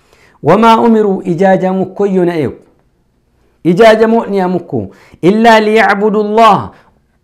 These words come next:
واجز أمين بقى. "مخلصا له الدين"، إتن السمو عبادة هندتشم، تقليل سما إتن تلك إتشين السمين بقى. ملوين إجاجة مؤنية مكو نأي.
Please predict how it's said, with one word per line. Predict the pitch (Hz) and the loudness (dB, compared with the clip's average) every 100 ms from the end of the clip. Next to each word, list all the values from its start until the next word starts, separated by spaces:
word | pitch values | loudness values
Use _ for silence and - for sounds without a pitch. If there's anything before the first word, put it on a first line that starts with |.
| _ - | _ -8
واجز | 135 190 196 202 165 - | 0 2 2 0 -4 -4
أمين | 214 220 208 | -2 0 0
بقى. | 175 156 131 92 - _ 160 | 0 0 -2 -4 -12 _ -6
"مخلصا | 196 208 220 220 220 | -6 -4 -2 -2 -2
له | 220 208 202 | -2 -2 -4
الدين"، | 180 214 214 107 - _ | -4 -2 -4 -4 -12 _
إتن | 214 - 247 240 | -10 -4 -2 -2
السمو | 190 - 208 226 233 | -6 -10 -6 -4 -4
عبادة | 190 220 214 208 190 | -4 -2 -2 0 -2
هندتشم، | 202 202 202 - 269 269 - _ | -2 -4 -8 -4 -4 -4 -8 _
تقليل | - 175 185 214 233 196 | -10 -6 -4 -2 -4 -4
سما | - 226 233 247 | -6 -2 -2 -4
إتن | 117 _ - 262 262 | -12 _ -6 -4 -4
تلك | 226 226 | -4 -2
إتشين | 220 - 233 | -4 -6 -6
السمين | 226 - 220 233 226 | -6 -4 -2 0 0
بقى. | 220 220 277 349 - - - | 0 -2 -2 -2 -4 -12 -8
ملوين | 147 196 185 196 196 220 226 196 | -4 -2 -2 -4 -4 -4 -4 -4
إجاجة | 196 185 175 180 | 0 0 -2 -4
مؤنية | 185 190 175 170 | -4 -6 -6 -6
مكو | 175 165 165 | -8 -8 -6
نأي. | 165 156 104 | -4 -4 -8